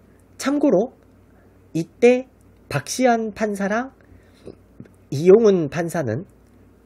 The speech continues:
노무현 전 대통령이 탄핵됐을 때 대통령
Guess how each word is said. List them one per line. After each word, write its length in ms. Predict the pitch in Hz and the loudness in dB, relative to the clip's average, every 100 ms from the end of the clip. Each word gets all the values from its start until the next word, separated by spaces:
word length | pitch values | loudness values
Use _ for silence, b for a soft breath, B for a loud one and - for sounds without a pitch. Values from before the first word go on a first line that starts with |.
| _ | _
노무현 400 | 131 147 202 202 | 4 6 6 4
전 180 | 175 151 | 2 -2
대통령이 640 | 143 - 139 127 120 147 175 - | -4 -6 -4 -4 -2 -4 -8 -14
탄핵됐을 880 | - 240 262 - _ _ 143 - 127 | -10 -6 -6 -8 _ _ -4 -2 -6
때 300 | - 220 240 - | -2 -2 -2 -6
대통령 640 | 139 - - 190 190 185 | -6 -6 -2 0 0 0